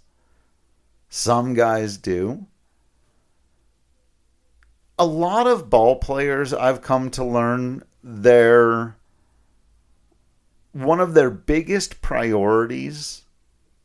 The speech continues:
is finding consistency. A lot of guys, it's really tough, man, bouncing around the league, being a journeyman.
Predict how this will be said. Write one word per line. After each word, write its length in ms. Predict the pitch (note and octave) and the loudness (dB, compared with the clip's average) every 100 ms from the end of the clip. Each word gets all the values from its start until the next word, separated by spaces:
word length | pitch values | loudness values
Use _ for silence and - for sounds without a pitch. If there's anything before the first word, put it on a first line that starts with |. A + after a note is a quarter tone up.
| _ - | _ -4
is 240 | B2 G#2+ | -2 -2
finding 1080 | - _ C3 C3 D3 D3+ D3 C#3+ C#3+ C#3+ C#3 F3 _ _ _ _ _ - | -8 _ -4 -2 -4 -6 -6 -6 -8 -10 -14 _ _ _ _ _ _ -8
consistency. 1040 | A#2 G2+ - B2+ - E2+ D2+ - - F#2 _ _ _ _ _ _ _ _ _ _ _ _ _ _ | -6 -6 -4 -4 -4 -12 -14 -16 -16 -20 _ _ _ _ _ _ _ _ _ _ _ _ _ _
A 60 | B2 | -6
lot 340 | B2 C3+ G3 | -2 0 0
of 100 | F#3+ | -2
guys, 300 | C#3+ C3+ B2+ | 0 0 0
it's 200 | A2 - | -2 -6
really 480 | G2 G#2 C3 B2+ A#2+ | -12 -6 -2 -2 -2
tough, 400 | G#2 G#2+ F#2 - | -4 -2 -2 -4
man, 300 | F2 E2 E2 | -10 -10 -10
bouncing 480 | D#2+ G#2 A#2 A#2+ B2+ | -4 -2 -2 -4 -6
around 340 | A#2 A#2 A2+ A2+ | -2 0 0 -2
the 80 | |
league, 380 | G#2 A#2+ A#2+ G#2+ | -4 -4 -4 -4
being 280 | G#2 A#2+ A2+ | -4 -2 -4
a 40 | |
journeyman. 760 | F#2+ G#2+ G#2+ A2+ A2 A2+ A2 | -6 -4 -2 -2 -4 -4 -6